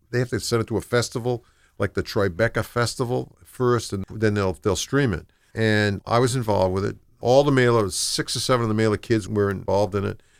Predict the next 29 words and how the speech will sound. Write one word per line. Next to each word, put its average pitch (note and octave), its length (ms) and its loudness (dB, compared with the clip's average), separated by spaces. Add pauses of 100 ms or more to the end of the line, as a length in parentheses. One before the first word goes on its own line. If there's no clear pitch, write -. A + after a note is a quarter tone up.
A A2 80 -4
lot C3 480 6
of A#2 120 2
his A#2 180 -2
friends B2+ 360 2
and A2 120 -4
family B2 340 2
and G#2 100 2
literary A#2+ 280 6
critics. - 240 -2
David B2 320 4
Denby A#2 340 2
from A2 160 -4
The G2 80 0
New G2+ 140 0
Yorker A2+ 500 2 (260)
was F#2+ 220 -2
really A#2+ 300 4
one. A2 280 -2
David D#3+ 360 6
Denby D3+ 320 2
and G#2 100 -2
Susan C3 360 0
Mailer A#2+ 280 2
are F#2 60 2
the D#2+ 80 -4
stars G2+ 440 0
of D#2+ 120 -4
it. D#2 120 -8